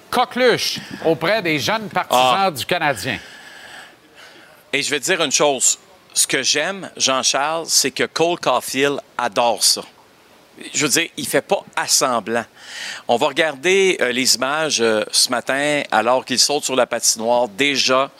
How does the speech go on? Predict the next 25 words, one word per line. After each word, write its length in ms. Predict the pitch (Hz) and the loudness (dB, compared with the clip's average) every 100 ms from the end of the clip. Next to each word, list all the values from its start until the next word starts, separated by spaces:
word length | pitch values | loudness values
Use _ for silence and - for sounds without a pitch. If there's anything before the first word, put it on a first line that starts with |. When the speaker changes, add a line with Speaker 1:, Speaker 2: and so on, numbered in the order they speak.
| - - - - - | -20 -18 -16 -18 -4
Speaker 2:
euh, 300 | 101 104 104 | 0 2 2
les 200 | 107 123 | 2 2
appla-, 280 | 139 - 143 - 120 | 0 -2 -2 -2 0
les 180 | 117 131 | 0 0
applaudissements 500 | - 147 - - 147 | -2 -2 0 0 -2
sont 200 | 139 127 | 0 2
nombreux. 400 | 123 110 117 135 | 4 4 0 0
T'as 60 | 113 | -2
plusieurs, 720 | - 156 151 135 143 151 151 - - - - - | -2 0 2 2 2 2 2 -2 -10 -8 -6 -4
euh, 260 | 113 110 110 | -2 0 2
jeunes 480 | - 143 139 143 147 147 113 | 2 0 -2 -2 -4 -8 -6
d'une 100 | 120 | -4
école 260 | 123 151 | -2 -2
secondaire 540 | 143 147 139 131 135 143 | 0 2 4 4 4 2
tout 100 | - | 0
juste 240 | 160 196 - | 2 2 0
à 60 | |
côté 400 | 160 151 131 156 - - - - - - - - | 0 0 0 0 -2 -10 -12 -12 -12 -14 -12 -2
qui, 340 | - 147 147 | 0 2 0
euh, 200 | 131 127 | 0 0
l'accueillent. 680 | 127 123 - 127 131 135 131 - - - - | -2 -2 0 0 2 0 -4 -10 -12 -12 -4
Puis 160 | 147 139 - | -2 -2 -2
tout 280 | - 269 302 | -2 2 4
le 180 | 214 151 | 4 2
long, 300 | 135 151 | 4 4